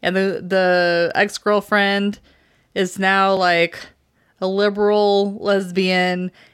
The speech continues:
and he's, like, mad. And so he goes to work at this, like, movie version of K F C. And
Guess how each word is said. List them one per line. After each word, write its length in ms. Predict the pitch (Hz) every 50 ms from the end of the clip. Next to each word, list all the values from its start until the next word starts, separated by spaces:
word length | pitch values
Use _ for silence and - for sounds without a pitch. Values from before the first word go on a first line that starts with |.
| _ _ -
and 160 | 185 185 185
he's, 320 | 180 202 202 202 190 -
like, 180 | 202 185 180 196
mad. 540 | 190 185 185 185 185 185 185 185 185 180 -
And 200 | - 190 190 170
so 200 | - 190 180 180
he 100 | 202 185
goes 300 | 175 196 190 185 180 -
to 140 | - - 190
work 360 | 180 185 185 185 180 180 - - -
at 260 | - 175 170 - -
this, 380 | 196 190 185 180 175 - - -
like, 640 | 180 170 165 165 175 175 160 - - - - - _ _ _ _ _ _ _ _ _ _
movie 360 | 196 196 208 202 180 202 202
version 440 | 180 190 196 190 185 208 196 190 185
of 140 | 180 180 -
K 220 | - - 190 185
F 160 | 175 180 -
C. 560 | - - - 214 202 185 175 170 170 165 156 - _ _ _ _ _ _ _ _ _ _ _
And 640 | 196 190 190 185 185 185 180 180 175 175 175 175